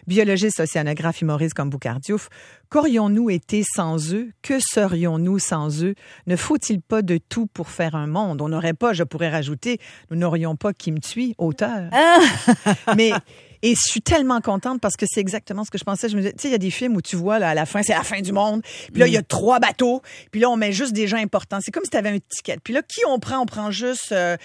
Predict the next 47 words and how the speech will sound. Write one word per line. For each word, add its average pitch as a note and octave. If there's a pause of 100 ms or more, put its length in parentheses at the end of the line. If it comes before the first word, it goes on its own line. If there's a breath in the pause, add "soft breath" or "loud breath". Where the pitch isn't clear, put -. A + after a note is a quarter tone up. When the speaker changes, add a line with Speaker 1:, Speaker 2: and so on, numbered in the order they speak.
(100)
Speaker 2:
Ouais. D#3
Speaker 1:
des A3+
gens A#3
scientifiques. - (340 soft breath)
Mais G#3
ça A#3
peut C#4
pas -
être C4
juste A#3+
des G3
scientifiques G#3
non A3
Speaker 2:
Non, E4
Speaker 1:
plus -
Speaker 2:
parce G3
que -
Speaker 1:
dans A3
la G3+
Speaker 2:
dans -
une G#3+
Speaker 1:
vie. G3
Speaker 2:
société, B3+
c'est F#3+
beaucoup A3
plus B3
que -
ça. C#4+
On E3+
est, G3+
on, F3
on F3+
est B3+
une B3
société, G#3+
on G3+
n'est E3+
pas D4
une G#3+
compagnie. F#3 (320 loud breath)
C'est -
très D4
différent A3+
de G3
gérer G#3+ (100)
une G#3
compagnie F3+